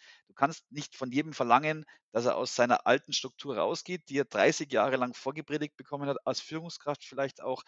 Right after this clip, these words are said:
oder als Mitarbeiter, und morgen machen wir es ganz anders, sondern wenn du so 'n Kulturchange haben willst, musst du, glaub ich, erst mal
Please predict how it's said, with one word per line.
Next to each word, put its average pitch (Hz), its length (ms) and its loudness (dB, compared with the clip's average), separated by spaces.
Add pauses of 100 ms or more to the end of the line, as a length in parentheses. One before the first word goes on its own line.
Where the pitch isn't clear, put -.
(200)
oder 135 140 -6
als 131 120 -6
Mitarbeiter, 135 600 2 (300)
und 107 160 -20
morgen 135 280 2
machen 123 180 2
wir 127 60 0
es 117 100 -6
ganz 107 220 -4
anders, 113 340 -2
sondern 120 240 -6 (580)
wenn 143 200 0
du 190 100 -2
so 165 80 -4
'n 156 80 -8
Kulturchange 135 800 -4
haben 165 280 -4
willst, 170 260 -12
musst 151 200 -20
du, 147 60 -20
glaub 117 220 -2
ich, 117 160 -12
erst 127 280 -2
mal 123 200 0